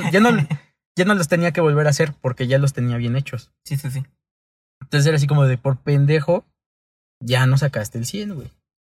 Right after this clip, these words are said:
Speaker 1: Pues porque la cagué. Luego fue, este, mecánica de fluid-, no, mecánica de fluidos, no. Este, sistemas e instalaciones hidráulicas.
Speaker 2: Ajá.
Speaker 1: La reprobé, güey, porque fuera de mame, quizás de los cuatro meses que tenemos clases, entré uno y medio.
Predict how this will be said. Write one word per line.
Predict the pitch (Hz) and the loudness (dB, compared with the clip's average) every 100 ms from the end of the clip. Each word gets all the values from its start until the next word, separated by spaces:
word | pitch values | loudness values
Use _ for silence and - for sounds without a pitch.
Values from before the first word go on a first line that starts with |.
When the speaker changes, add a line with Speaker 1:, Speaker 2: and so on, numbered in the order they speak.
| _ _ _ _ _ _ _ _ | _ _ _ _ _ _ _ _
Speaker 1:
Pues | 123 | -10
porque | 117 117 120 | -8 -6 -4
la | 117 | -2
cagué. | 113 135 143 _ _ _ _ _ | -2 -2 -4 _ _ _ _ _
Luego | 143 151 175 185 196 156 | 2 2 4 2 0 -4
fue, | - 160 165 170 165 131 | -4 -2 0 -2 -2 -4
este, | 123 - - 120 113 117 139 - _ _ _ _ _ _ _ _ _ - | -6 -8 -14 -10 -8 -8 -12 -16 _ _ _ _ _ _ _ _ _ -6
mecánica | 131 165 165 139 | -2 -2 -2 -2
de | 120 | -4
fluid-, | 117 123 123 | -6 -8 -4
no, | 127 | -2
mecánica | 120 143 139 | 0 0 -2
de | 110 | -4
fluidos, | 110 120 110 | -4 -6 -4
no. | 113 - _ _ - | -6 -8 _ _ -8
Este, | 120 117 - 120 | -6 -6 -6 -6
sistemas | 117 127 175 180 | -6 -2 0 2
e | 151 | 0
instalaciones | 123 117 131 139 | 0 -2 0 0
hidráulicas. | 120 117 117 107 98 - _ _ | 0 -2 -4 -6 -14 -20 _ _
Speaker 2:
Ajá. | 139 135 127 | -4 -4 0
Speaker 1:
La | 127 | 2
reprobé, | 127 127 135 160 | 2 2 4 4
güey, | 170 | 0
porque | 156 131 127 | -2 -6 -6
fuera | 131 151 147 | -4 0 2
de | 127 | 2
mame, | 139 151 160 - _ _ _ _ _ | 2 0 -2 -8 _ _ _ _ _
quizás | - 127 143 | -10 0 0
de | 156 | 2
los | 131 - | -2 0
cuatro | 143 151 | -2 0
meses | 147 143 | 2 0
que | 139 | -2
tenemos | 131 127 131 | -4 -4 -4
clases, | - 147 175 175 | 0 0 0 -4
entré | 117 117 135 | -4 -2 0
uno | 131 | 0
y | |
medio. | 123 113 104 | 0 -2 -6